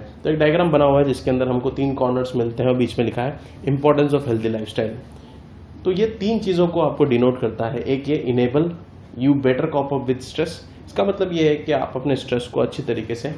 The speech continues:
tackle कर लेते हैं। Second, आपकी abilities इससे improve होती है और आपको कोई health related problems नहीं होती। इसके बारे में और डिटेल में हम next slides में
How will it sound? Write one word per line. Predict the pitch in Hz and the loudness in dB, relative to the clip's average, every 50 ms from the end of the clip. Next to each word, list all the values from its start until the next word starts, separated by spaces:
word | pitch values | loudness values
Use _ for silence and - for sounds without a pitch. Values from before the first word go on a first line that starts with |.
| - - - - - - - - - | -12 -16 -18 -20 -20 -20 -8 -4 -2
tackle | 139 139 - 156 135 | 0 2 4 2 4
कर | 123 117 113 110 | 4 2 2 2
लेते | 110 104 127 | 0 -2 -2
हैं। | 147 - - - - - - - - - | -6 -8 -10 -12 -18 -20 -20 -20 -20 -10
Second, | - - 143 151 151 | -6 -2 0 0 0
आपकी | 147 147 - 160 - - | 0 0 -2 -6 -6 -4
abilities | 123 120 110 131 127 139 139 143 151 151 139 | -6 -4 -2 0 0 0 0 0 0 0 0
इससे | 127 123 - 139 117 | -2 -2 0 0 0
improve | 110 107 - - 135 143 | 0 0 -2 0 2 4
होती | 127 113 101 123 | 4 2 2 0
है | 143 190 - - - - - - - - | -2 -2 -4 -8 -16 -20 -20 -18 -10 -6
और | 156 156 - - | -6 -4 -2 -2
आपको | 135 - - 156 156 151 | -4 -2 -2 -2 -4 -2
कोई | - 139 151 160 139 127 | 0 2 2 2 2 2
health | 120 127 131 131 131 | 2 0 0 0 0
related | 120 117 113 113 113 113 139 127 127 | -2 0 0 0 0 0 0 -2 0
problems | - 117 107 107 117 117 117 117 - | 0 0 0 2 0 -2 -2 -2 -2
नहीं | 113 110 110 | -2 -2 -2
होती। | 107 101 107 110 101 - - - - - | -4 -4 -6 -8 -10 -10 -14 -18 -14 -14
इसके | 120 - - 151 | -12 -8 -4 0
बारे | 147 147 160 165 | 0 2 2 2
में | 170 - | 0 -2
और | - - 151 175 170 | 0 2 4 4 4
डिटेल | 147 135 - 135 135 | 4 2 0 0 2
में | 135 131 | 2 2
हम | 135 139 135 | 2 4 4
next | 120 120 117 - - | 2 2 0 0 0
slides | 117 113 113 120 | 0 0 2 0
में | 131 | -2